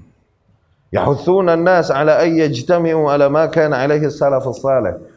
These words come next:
Terus mereka mendorong manusia untuk berada di atas konsep salafus salih, menyepakati apa yang disepakati salafus salih, memperjuangkan apa yang diperjuangkan oleh salafus salih terdahulu. Ya?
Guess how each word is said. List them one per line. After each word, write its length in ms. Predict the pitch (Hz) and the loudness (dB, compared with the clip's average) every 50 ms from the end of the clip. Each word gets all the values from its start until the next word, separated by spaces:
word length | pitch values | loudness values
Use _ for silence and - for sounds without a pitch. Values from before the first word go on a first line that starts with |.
| _ _ _ - | _ _ _ -2
Terus 240 | 123 151 165 160 160 - | 0 0 0 0 -2 -4
mereka 240 | 151 147 147 139 143 | -4 -4 -2 -2 -2
mendorong 560 | 139 135 135 127 127 139 147 147 143 139 139 | -4 -2 -2 0 2 2 2 2 2 0 -2
manusia 720 | 135 131 131 139 151 151 147 - 175 185 107 170 - - - - _ _ _ _ _ _ _ _ _ _ _ _ _ | -2 -4 -2 -2 -4 -6 -4 -4 -4 -2 -2 -4 -4 -8 -16 -20 _ _ _ _ _ _ _ _ _ _ _ _ _
untuk 560 | - 127 135 139 156 170 185 - - - - - - - - _ _ _ _ _ _ _ _ _ _ _ _ _ - | -8 -6 -6 -2 -2 -4 -4 -4 -8 -14 -16 -16 -16 -16 -20 _ _ _ _ _ _ _ _ _ _ _ _ _ -4
berada 400 | 104 127 151 156 160 151 151 139 | -2 0 2 2 2 0 0 0
di 80 | 139 | 0
atas 400 | 139 - 127 151 - 156 156 156 - - | 0 0 0 0 0 -2 -2 -4 -4 -4
konsep 480 | - 156 160 160 151 185 180 220 - - - - - _ _ _ _ _ _ | -4 -4 -4 -2 -2 0 0 0 -2 -6 -14 -20 -20 _ _ _ _ _ _
salafus 560 | - - 233 285 311 277 226 160 156 143 - | -4 -2 0 0 0 0 0 0 -2 -4 -2
salih, 320 | - 143 131 120 110 101 101 | -2 -2 -2 -2 -2 -4 -4
menyepakati 800 | 107 113 120 127 135 131 156 147 - 180 175 185 180 180 170 165 | -4 -4 -4 -4 -2 0 -2 0 0 2 0 0 0 0 -2 -2
apa 240 | 165 160 165 160 160 | 0 -2 -2 -2 -4
yang 80 | 156 | -4
disepakati 480 | 151 147 - 170 170 170 202 185 - 160 | -6 -4 -4 -4 -2 -2 -2 -4 -4 -4
salafus 480 | 151 - 165 160 156 143 143 143 131 | -4 -2 -2 0 0 -2 -4 -6 -6
salih, 480 | - 156 143 135 123 110 92 85 85 - - _ _ _ _ _ _ _ _ - | -4 -2 -2 0 0 -2 -4 -6 -8 -10 -16 _ _ _ _ _ _ _ _ -8
memperjuangkan 640 | 120 123 123 143 147 143 151 170 170 160 160 156 156 156 | -6 -4 -4 -4 -4 -2 -2 -2 -2 -2 -2 -4 -4 -4
apa 160 | 156 - 160 | -4 -4 -4
yang 80 | 156 160 160 | -2 -4 -4
diperjuangkan 560 | 151 156 160 156 147 160 170 170 165 165 165 160 | -4 -4 -6 -4 -2 -2 -2 -2 -2 -2 -2 0
oleh 240 | 160 165 170 170 | 0 0 0 0
salafus 480 | 170 214 196 185 175 160 156 160 143 - | 0 0 0 2 0 0 -2 -4 -4 -2
salih 320 | 156 143 135 123 117 117 | -2 0 0 0 -2 -2
terdahulu. 640 | 117 113 107 107 107 101 104 98 90 80 73 69 - - - _ _ _ _ _ _ _ - - _ _ _ _ _ _ _ _ | -4 -4 -4 -4 -4 -4 -4 -6 -6 -8 -8 -12 -14 -18 -20 _ _ _ _ _ _ _ -20 -20 _ _ _ _ _ _ _ _
Ya? 240 | - 135 180 - - | -4 -4 -4 -4 -6